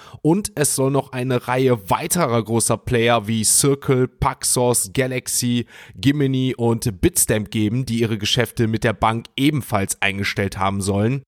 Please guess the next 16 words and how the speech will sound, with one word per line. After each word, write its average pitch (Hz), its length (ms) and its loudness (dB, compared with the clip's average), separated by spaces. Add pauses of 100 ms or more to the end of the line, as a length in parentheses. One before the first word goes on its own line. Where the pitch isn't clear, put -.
(880)
Und 135 460 4
wie 135 160 0
zu - 140 0
Beginn 135 320 2
schon 170 240 0
angemerkt, 151 720 -2
wirkt 151 220 0
sich - 180 -4
das 135 220 -2
Ganze 127 580 0
negativ 139 680 -2
auf 127 180 -2
die 123 120 -4
gesamte 127 500 0
Kryptowelt 101 720 -4
aus, 110 380 0